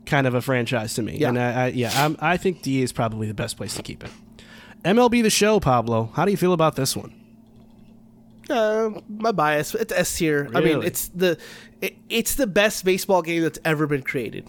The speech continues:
Speaker 2: Like,
Speaker 1: Mm.
Speaker 2: and it, and it's not, unlike Madden, year in and year out, it's consistently great. Not just good,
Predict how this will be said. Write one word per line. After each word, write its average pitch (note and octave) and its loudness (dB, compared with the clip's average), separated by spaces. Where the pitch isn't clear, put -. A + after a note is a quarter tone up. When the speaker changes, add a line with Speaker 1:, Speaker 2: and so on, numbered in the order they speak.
Speaker 2:
Like, E3+ 4
Speaker 1:
Mm. G#2+ -4
Speaker 2:
and F3 2
it, F3+ -2
and G3+ 0
it's G3 -2
not, G3+ 0
unlike A#3+ 4
Madden, G3+ 2
year A3+ 2
in A3 4
and F3 -2
year F3+ 4
out, F#3 4
it's E3 -4
consistently E3+ -2
great. C#3 -2
Not F3+ -2
just - -2
good, F3+ 0